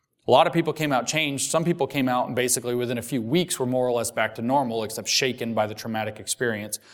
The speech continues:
of being imprisoned in a brutal, uh, brainwashing prison for several years. Usually three to five years is what foreigners were put through.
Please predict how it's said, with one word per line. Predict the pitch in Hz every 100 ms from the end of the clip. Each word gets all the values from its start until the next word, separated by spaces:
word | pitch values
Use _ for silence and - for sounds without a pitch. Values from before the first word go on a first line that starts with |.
| - -
of | 113
being | 117
imprisoned | 117 - 175 127 120
in | 117
a |
brutal, | 113 117 110 104 - - _ _
uh, | - 107 110 107
brainwashing | - 143 - 139 147 110 104 110
prison | 101 104 101 107 113
for | - 110 104 104 - _
several | - 123 107 107
years. | 113 120 92
Usually | 139 147 113
three | 113 113
to |
five | 104 113 95
years | 95 87 -
is | 98
what | 92
foreigners | - 113 104 95 92
were | 98
put | - 92
through. | - 90